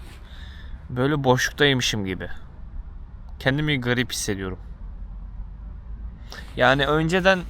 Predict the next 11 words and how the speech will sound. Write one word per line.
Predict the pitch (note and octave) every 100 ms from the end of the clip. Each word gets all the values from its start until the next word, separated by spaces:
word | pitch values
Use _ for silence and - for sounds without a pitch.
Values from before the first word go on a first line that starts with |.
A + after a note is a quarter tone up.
| - - -
her | A#2+ C3+ D#3
şey | -
için | C3+ - C3
planım | C3 B2 A#2 A#2 A#2
vardı. | A2 G#2+ G#2 F#2+ - -
Her | A2
şey | A#2 - A2
için | - A#2 G#2+ G#2+ - - - - - - - - -
bir | A2
düzenim | G#2+ G#2+ G2+ G2 F#2+
vardı. | F#2+ F#2+ F#2+ F2+